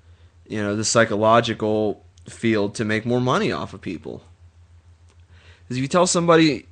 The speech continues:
you know, if you're a doctor, you tell somebody that a dis-, disease exists, then they're gonna believe it. Now, what was the question you were asking?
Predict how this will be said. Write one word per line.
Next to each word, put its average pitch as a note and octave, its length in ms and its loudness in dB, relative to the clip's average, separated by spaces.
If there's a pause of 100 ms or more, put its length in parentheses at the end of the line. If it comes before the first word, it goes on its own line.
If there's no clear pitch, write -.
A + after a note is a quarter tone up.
you C#3+ 100 2
know, C3 100 4
if C3 100 0
you're D3+ 140 4
a D3 60 4
doctor, D3+ 340 4
you G#2+ 100 0
tell B2 140 2
somebody A#2+ 420 2
that A2+ 280 2
a A2+ 100 0
dis-, G#2+ 360 -4
disease A#2 600 0
exists, G#2+ 760 0 (120)
then B2 240 -2
they're C3+ 140 -2
gonna F3 180 -8
believe F3+ 380 -6
it. - 160 -16 (1160)
Now, G#2+ 80 -6
what C#3 260 0
was D#3+ 160 -2
the D3+ 80 -4
question D3 380 0
you B2+ 100 -8
were B2+ 100 -8
asking? - 420 -12